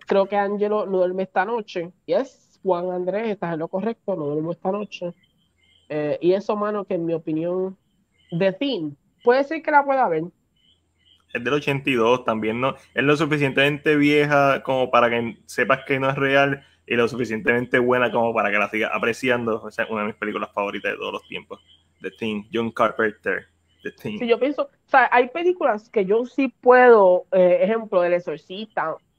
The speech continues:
Speaker 1: sea, hay películas que yo puedo pero hay películas que visualmente, por ejemplo, Slenderman,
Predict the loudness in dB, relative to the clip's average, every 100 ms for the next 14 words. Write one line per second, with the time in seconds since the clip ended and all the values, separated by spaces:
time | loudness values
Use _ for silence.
0 | _ -6 0 0 0 -4 -6 -4 -4 -4
1 | -4 0 0 2 0 0 -6 _ _ -6
2 | -2 -2 -4 -6 -6 -2 -2 -4 _ -4
3 | -4 -6 -8 -4 -2 -2 -6 -8 -6 -4
4 | -2 -2 -2 -4 -6 -4 -4 -2 -2 -2
5 | -6